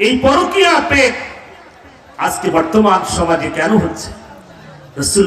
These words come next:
বলছেন, এমন একটি জামান আসবে, যেই জামানায় মানুষ প্রকাশ্যে জেনার কাজে লিপ্ত হবে। সেটা আমার আসছে কি আসে না? আপনি বলতে পারবেন না।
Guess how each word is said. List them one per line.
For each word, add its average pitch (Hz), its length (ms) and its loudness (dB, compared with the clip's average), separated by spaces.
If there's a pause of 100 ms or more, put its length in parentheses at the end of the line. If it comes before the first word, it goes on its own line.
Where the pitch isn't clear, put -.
বলছেন, 160 340 0
এমন 190 180 2 (120)
একটি 156 160 -4 (100)
জামান - 400 4
আসবে, - 220 -4 (840)
যেই 180 240 -2
জামানায় 349 420 2 (480)
মানুষ 180 220 0 (140)
প্রকাশ্যে 170 440 0 (100)
জেনার 175 420 4
কাজে 170 260 -2
লিপ্ত 160 200 -6 (100)
হবে। 170 180 0 (960)
সেটা - 240 -2
আমার 151 180 4
আসছে 156 240 0
কি 156 60 -2 (100)
আসে 156 220 -2
না? 151 60 0 (1000)
আপনি 180 160 -2 (100)
বলতে 196 260 2
পারবেন 226 340 2
না। 208 80 0